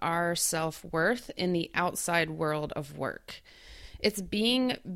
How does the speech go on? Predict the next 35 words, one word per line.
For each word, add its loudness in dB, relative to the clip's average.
busy 4
and 0
being 0
needed 2
equals 0
your -2
value. 0
And 2
so 0
you 2
just -2
work, 4
work, 0
work, 0
work, -2
work, -2
and 0
you -2
have 0
really 0
no 2
sense -2
of -8
self -4
at -2
that -8
point. -4
Next -2
thing 0
you 2
know, 2
you 0
find 0
yourself -2
completely -2